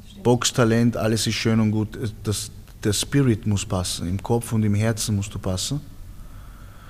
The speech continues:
Speaker 2: Du musst diesen Willen haben zu gewinnen. Und alles andere kannst du lernen.
Speaker 1: Ja.
Speaker 2: Und wenn du gesegnet bist mit einem Talent und gleichzeitig mit Disziplin,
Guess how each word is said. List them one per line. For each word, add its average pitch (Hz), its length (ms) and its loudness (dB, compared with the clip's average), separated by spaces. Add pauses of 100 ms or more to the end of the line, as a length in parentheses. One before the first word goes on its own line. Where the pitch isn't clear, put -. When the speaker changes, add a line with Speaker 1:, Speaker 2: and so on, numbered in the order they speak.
(140)
Speaker 2:
Du 113 80 0
musst 113 200 6
diesen 110 320 6
Willen 123 340 6
haben 104 240 4
zu - 100 -6
gewinnen. 113 540 4 (880)
Und 104 120 2
alles 113 280 4
andere 117 360 4
kannst 113 240 0
du 117 40 2
lernen. 107 460 4 (520)
Speaker 1:
Ja. 196 180 -4 (240)
Speaker 2:
Und 101 280 2
wenn 107 140 4
du 110 80 2
gesegnet 117 560 4
bist 101 160 -2
mit 110 120 4
einem 104 260 4
Talent 107 560 4 (960)
und 101 140 0
gleichzeitig 101 500 0
mit 101 200 2
Disziplin, 117 680 2